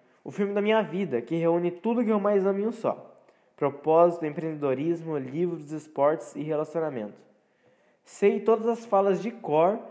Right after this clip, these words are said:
e canto todas as músicas da trilha sonora. Um clássico de Cameron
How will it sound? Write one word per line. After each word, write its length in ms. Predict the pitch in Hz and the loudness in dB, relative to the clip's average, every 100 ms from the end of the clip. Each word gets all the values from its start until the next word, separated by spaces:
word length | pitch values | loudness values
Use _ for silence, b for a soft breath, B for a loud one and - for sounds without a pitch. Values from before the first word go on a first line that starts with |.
| B - | B -14
e 80 | 185 | -14
canto 460 | - 190 220 220 | -2 2 2 0
todas 280 | - 214 214 | 0 2 2
as 120 | 226 | 0
músicas 400 | 196 196 196 196 | -2 -2 -2 -2
da 100 | 180 | -2
trilha 280 | 185 185 180 | -2 2 2
sonora. 480 | 180 196 156 107 - - _ b b b b | 2 0 0 0 -4 -12 _ b b b b
Um 200 | 175 202 | -4 -4
clássico 440 | 202 185 175 175 | 4 6 6 4
de 120 | 160 147 | -8 -6
Cameron 480 | - 160 156 143 | -4 -2 -2 -4